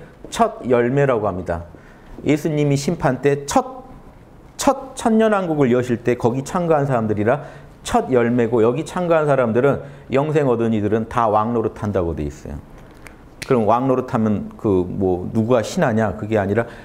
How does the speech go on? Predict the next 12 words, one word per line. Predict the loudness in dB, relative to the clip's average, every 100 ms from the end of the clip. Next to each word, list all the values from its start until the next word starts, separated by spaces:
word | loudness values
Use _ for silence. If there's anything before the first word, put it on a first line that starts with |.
| -6
일-, | 0 2 0 -2 2
영적인 | 2 2 2 2 2 -2
제일 | -2 2 2
수도에서 | 0 2 4 2 2 -2 -4 -14 -20 -20 -16 -16 -2
예수님의 | 0 0 -2 -2 0 0 -2 -4
다스림을 | -4 -2 0 2 0
받으면서 | 0 0 2 2 2 0
사는 | 0 -2 -2 -4
그 | -6
자체가 | -8 -8 -4 0 2
왕노릇인 | 2 2 2 0 -4 -10
거예요. | -10